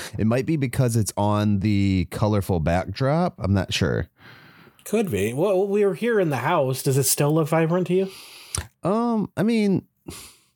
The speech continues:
Speaker 1: a little bit, but he's also still not wearing his brown suit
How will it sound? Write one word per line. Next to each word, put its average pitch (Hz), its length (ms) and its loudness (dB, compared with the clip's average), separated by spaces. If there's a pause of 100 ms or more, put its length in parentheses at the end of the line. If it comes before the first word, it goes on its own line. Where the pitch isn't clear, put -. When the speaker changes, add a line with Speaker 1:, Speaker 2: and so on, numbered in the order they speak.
(180)
Speaker 1:
a 160 60 0
little 139 380 2
bit, 113 240 0
but 113 100 2
he's 117 160 2
also 117 300 2
still 113 260 0
not 101 220 2
wearing 104 260 2
his 98 180 4
brown 90 640 0
suit 90 360 0